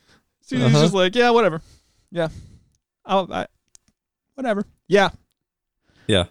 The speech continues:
Speaker 1: I thought that was funny.
Speaker 2: It was funny.
Speaker 1: Dude, what movies do you know that the lepers get representation?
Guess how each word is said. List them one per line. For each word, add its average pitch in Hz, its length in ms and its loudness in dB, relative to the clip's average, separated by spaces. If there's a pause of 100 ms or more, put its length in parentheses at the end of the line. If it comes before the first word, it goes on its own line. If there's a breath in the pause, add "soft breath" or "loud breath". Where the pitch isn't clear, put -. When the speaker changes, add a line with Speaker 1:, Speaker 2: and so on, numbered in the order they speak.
(120)
Speaker 1:
I 196 40 -12
thought 170 160 -2
that 151 80 -2
was 135 100 -4
funny. 131 220 -10 (120)
Speaker 2:
It - 60 -8
was 107 140 -4
funny. 95 260 -4 (440)
Speaker 1:
Dude, 269 240 4
what 339 160 4
movies 320 320 6
do 247 80 6
you 247 120 6
know 226 180 6
that 185 200 2
the 175 80 -8
lepers 190 360 4
get 170 160 4
representation? 135 840 0